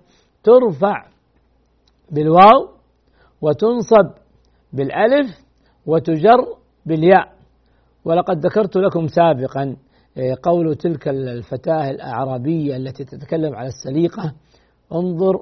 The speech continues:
مباشرة"، ولم تخطئ عندما كان، آه، فم القربة،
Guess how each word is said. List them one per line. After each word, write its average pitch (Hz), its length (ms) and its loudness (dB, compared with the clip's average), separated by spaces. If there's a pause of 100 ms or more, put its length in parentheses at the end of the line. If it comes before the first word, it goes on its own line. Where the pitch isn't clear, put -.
(100)
مباشرة"، 170 720 0 (640)
ولم 196 240 -2
تخطئ 214 500 2 (1000)
عندما 160 420 -4
كان، 175 460 0 (420)
آه، 143 280 -4
فم 170 300 -2
القربة، 151 720 -4